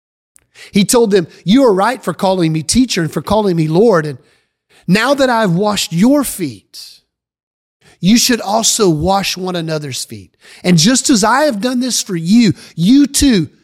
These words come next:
should wash each other's feet." Jesus said, "A servant is not greater than his master. And now that you know these things, you will be blessed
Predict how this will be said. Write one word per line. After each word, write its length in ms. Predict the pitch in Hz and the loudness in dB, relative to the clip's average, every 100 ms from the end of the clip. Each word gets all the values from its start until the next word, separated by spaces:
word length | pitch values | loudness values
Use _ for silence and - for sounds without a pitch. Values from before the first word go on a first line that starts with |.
| _ | _
should 420 | - - 143 127 | -6 -4 -4 -4
wash 640 | 123 160 190 196 - - _ _ - | -8 -4 -4 -6 -10 -12 _ _ -10
each 300 | 165 156 - | -8 -6 -8
other's 420 | 147 135 139 - | -8 -12 -16 -16
feet." 560 | - - 110 101 _ _ _ _ _ _ _ _ _ _ _ - | -18 -16 -16 -16 _ _ _ _ _ _ _ _ _ _ _ -4
Jesus 360 | 190 214 208 | -2 0 -2
said, 220 | - 233 190 | -2 -2 -2
"A 60 | |
servant 500 | - - 254 254 196 | -2 -2 0 0 -2
is 180 | 180 190 | -2 -4
not 280 | 208 196 151 | -6 -6 -8
greater 540 | 165 190 240 226 180 | -6 -4 -2 -2 -2
than 180 | 151 156 | -4 -6
his 180 | 151 151 | -8 -8
master. 440 | 165 175 - 135 - - - | -8 -8 -10 -12 -14 -20 -10
And 240 | 160 180 190 | -4 -2 0
now 240 | 220 269 | 0 0
that 220 | 247 220 | -2 -2
you 100 | 240 | 0
know 340 | 247 247 339 330 | 2 2 4 2
these 280 | 202 147 - | 2 -2 -6
things, 500 | 127 92 - - _ _ _ _ _ _ _ _ _ | -8 -14 -18 -20 _ _ _ _ _ _ _ _ _
you 200 | 165 208 | 2 2
will 120 | 214 | 2
be 160 | 170 160 | 0 -4
blessed 960 | 135 160 175 220 170 101 - - - | -6 -4 -2 -2 -4 -8 -12 -14 -16